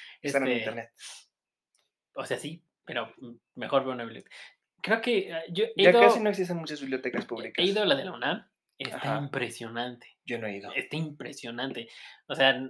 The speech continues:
Speaker 2: yo casi no leo, yo soy el de, "Me espero que salga la película", pero, pero
Speaker 1: Sacrílego.
Speaker 2: <laughs>
Speaker 1: Ajá.
Speaker 2: sí, sí he llegado a leer la, los libros.
Speaker 1: Ujú.
Speaker 2: Este,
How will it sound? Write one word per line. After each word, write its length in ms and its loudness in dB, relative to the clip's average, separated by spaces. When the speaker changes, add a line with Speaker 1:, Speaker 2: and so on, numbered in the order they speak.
Speaker 2:
yo 280 0
casi 320 2
no 160 0
leo, 160 2
yo 140 0
soy 160 -2
el 100 -4
de, 240 -6
"Me 80 -6
espero 200 4
que 60 2
salga 160 6
la 100 4
película", 380 0
pero, 560 2
pero 220 4
Speaker 1:
Sacrílego. 720 -2
Speaker 2:
<laughs> 260 2
Speaker 1:
Ajá. 240 8
Speaker 2:
sí, 280 -4
sí 260 -6
he 40 0
llegado 280 2
a 60 4
leer 260 -6
la, 320 -10
los 160 -14
libros. 400 -8
Speaker 1:
Ujú. 300 -14
Speaker 2:
Este, 880 -6